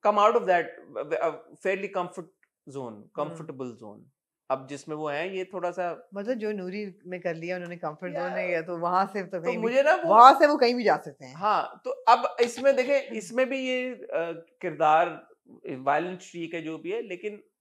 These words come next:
Speaker 1: नूरी तो बहुत नेक्स्ट लेवल
Speaker 2: या,
Speaker 1: था।
Speaker 2: नेक्स्ट लेवल।
Speaker 1: शाहराम बिल्कुल एक अलग लेवल था और ये एक बीच का कोई बड़ा उन्होंने एक टोन पकड़ी है।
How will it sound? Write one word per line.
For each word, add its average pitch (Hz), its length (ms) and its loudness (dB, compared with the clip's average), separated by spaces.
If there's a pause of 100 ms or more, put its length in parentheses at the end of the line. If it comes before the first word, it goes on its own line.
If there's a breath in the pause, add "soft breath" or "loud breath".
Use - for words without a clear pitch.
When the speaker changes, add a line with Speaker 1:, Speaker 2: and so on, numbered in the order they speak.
(140)
Speaker 1:
नूरी 156 380 -8
तो 214 120 -6
बहुत 165 400 -14
नेक्स्ट 196 300 -10
लेवल 156 180 -8
Speaker 2:
या, 151 60 -12
Speaker 1:
था। 143 40 -14
Speaker 2:
नेक्स्ट 127 360 -20
लेवल। - 380 -20
Speaker 1:
शाहराम 147 420 -4
बिल्कुल 160 320 -8
एक 170 180 -6
अलग 170 200 -6
लेवल 160 280 -4
था 156 320 -16 (420)
और 135 420 -6 (280)
ये 156 240 -6
एक - 240 -12
बीच 156 300 -10
का 190 140 2
कोई 190 200 -4
बड़ा 160 460 -2
उन्होंने 160 360 -6 (120)
एक - 380 -12 (260)
टोन 165 220 -2
पकड़ी 143 340 -12
है। 135 160 -18